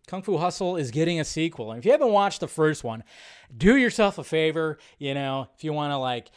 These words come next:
you know, smoke something or get a drink and just watch Kung Fu Hustle. It is insanity, but it's so fucking good. I haven't watched it in a bit. I'm gonna have to watch it again.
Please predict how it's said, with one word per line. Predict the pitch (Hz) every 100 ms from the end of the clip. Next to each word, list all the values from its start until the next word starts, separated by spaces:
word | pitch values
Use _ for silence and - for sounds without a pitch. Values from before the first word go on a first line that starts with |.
| _ _
you | - 120
know, | 117 117
smoke | - - 196 185
something | 190 190 190 202 180
or | 139
get | 104 151 170
a |
drink | 151 135 170 170 170
and | 143 120
just | 139 -
watch | 127 143 147 - - -
Kung | 156 143 147
Fu | 147 135
Hustle. | 135 131 123 127
It | 147
is | 147 127
insanity, | 113 - - 190 196 185 190 190
but | 139
it's | 117
so | - - 170 165
fucking | 170 156 151
good. | 131 135 139 - - -
I |
haven't | 202 170
watched | 160 165 156
it |
in | 139
a |
bit. | 120 127
I'm | 131
gonna | 143
have | 135
to |
watch | 123 127 127 131
it | 113 - _
again. | 135 123 131 120